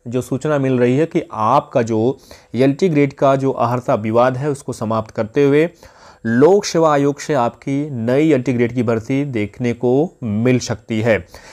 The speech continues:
इसी के साथ दोस्तों अगर हम बात करें टीजीटी पीजीटी दो हज़ार बाईस परीक्षा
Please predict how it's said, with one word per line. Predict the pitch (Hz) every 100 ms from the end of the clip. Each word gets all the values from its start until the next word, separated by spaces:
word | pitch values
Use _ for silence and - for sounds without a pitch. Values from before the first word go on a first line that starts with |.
| -
इसी | 170 202
के |
साथ | 196 190
दोस्तों | 185 196
अगर | 190
हम | 175
बात | 160 170
करें | 180 180 185 _ _ -
टीजीटी | 190 190 196
पीजीटी | 185 180 185
दो | 165
हज़ार | 156 135
बाईस | 113 143 160
परीक्षा | 143 135 - 156